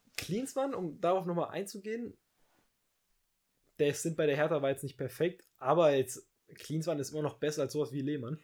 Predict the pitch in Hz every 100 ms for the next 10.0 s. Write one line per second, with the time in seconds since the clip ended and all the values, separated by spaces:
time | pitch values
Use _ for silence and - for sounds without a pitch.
0 | _ - - - 143 135 131 135 139 156
1 | _ _ _ _ _ _ _ _ - -
2 | 131 131 160 165 160 147 120 113 113 -
3 | _ - - - - _ _ - _ _
4 | _ _ _ _ _ _ _ - - 127
5 | 135 131 156 160 196 180 160 151 - 180
6 | 196 190 180 180 151 196 180 - - -
7 | - 139 - 156 139 175 233 196 - 196
8 | - 175 170 160 151 139 - 147 143 120
9 | 156 151 165 165 147 123 131 135 107